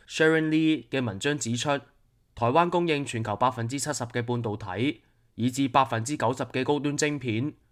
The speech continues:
一旦北京侵台或者經濟封鎖台灣，將為全球製造業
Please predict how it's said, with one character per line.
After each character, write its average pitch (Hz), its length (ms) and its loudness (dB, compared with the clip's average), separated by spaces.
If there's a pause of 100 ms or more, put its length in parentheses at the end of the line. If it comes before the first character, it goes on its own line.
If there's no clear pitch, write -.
(360)
一 156 60 2
旦 165 280 4
北 165 140 2
京 165 140 2
侵 160 220 0
台 107 400 -2 (160)
或 131 100 -2
者 139 120 -2
經 170 200 0
濟 160 140 2
封 156 160 -2
鎖 143 120 -4
台 117 140 -4
灣， 147 440 2 (440)
將 170 160 6
為 143 140 6
全 113 220 -2
球 107 140 -2
製 135 160 0
造 123 120 -2
業 113 180 0